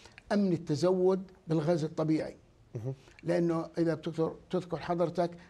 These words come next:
Speaker 1: كان في مشكلة ما بين روسيا وأوكرانيا، وروسيا كانت تزود وما زالت
Speaker 2: جزء كبير من
Speaker 1: الاتحاد،
Speaker 2: الاتحاد
Speaker 1: الاتحاد
Speaker 2: الأوروبي.
Speaker 1: الأوروبي بالغاز الطبيعي، وصارت المشكلة هاي. فالأوروبيين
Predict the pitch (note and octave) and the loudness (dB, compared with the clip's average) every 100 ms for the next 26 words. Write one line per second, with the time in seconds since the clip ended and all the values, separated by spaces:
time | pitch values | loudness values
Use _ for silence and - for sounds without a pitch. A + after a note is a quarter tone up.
0 | - F3+ E3 D#3+ E3 A3 - D#3+ C#3+ D3 | -2 0 2 2 2 2 0 -2 -2 -4
1 | - - - D#3 D#3 D#3+ D#3 D3+ C#3 D#3+ | -6 -12 -4 0 4 4 4 2 2 2
2 | F3 F3 F3 D#3+ D#3 D3+ - E3+ F3 F3 | 2 2 2 2 2 -2 0 2 4 4
3 | F3 F3+ F#3 F3 D3+ E3 F#3 F3+ F3 - | 4 2 0 -2 2 4 4 2 -4 0
4 | F3+ E3+ F3+ D#3+ D#3 C#3+ F#3 F#3+ E3 D#3 | 0 2 0 0 0 0 2 4 2 2
5 | D#3+ - - - - - - D#3 E3+ D#3 | -2 -14 -20 -20 -20 -10 -2 4 4 6
6 | F#3+ D3 C3+ C3+ B2+ B2+ B2+ A#2+ F3+ E3 | 4 2 0 2 2 2 0 2 2 2
7 | - A#2 A2 G#2 E3+ D#3 E3+ F3+ E3+ F#3 | 0 0 2 4 4 4 4 2 2 0
8 | E3+ E3+ D3+ F3+ E3+ D#3+ - D#3+ F3 F3 | 4 2 4 2 2 -2 -4 -2 0 0
9 | G3 A3 - - - G3 F3 F3 F3 F3 | -2 -4 -12 -8 0 2 2 2 2 2
10 | F3 E3 E3 F3 F3 F3 E3 - - - | 2 4 4 4 2 2 0 -4 -12 0
11 | F#3 F#3 F3+ F3+ F3 F#3 F#3 F#3+ G3 | 4 4 2 0 0 2 4 2 0